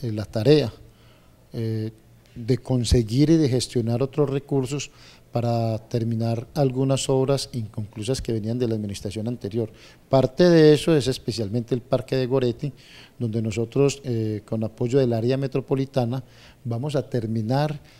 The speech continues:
la primera fase de este importante parque.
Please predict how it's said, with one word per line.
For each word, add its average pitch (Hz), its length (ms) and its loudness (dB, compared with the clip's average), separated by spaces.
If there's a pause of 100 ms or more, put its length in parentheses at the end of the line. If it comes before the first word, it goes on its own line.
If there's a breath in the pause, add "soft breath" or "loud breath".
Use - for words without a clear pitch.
(160 soft breath)
la 117 180 -2
primera 123 600 0
fase 180 500 0 (340 soft breath)
de 117 240 4
este - 240 4
importante 113 800 -2
parque. - 600 -8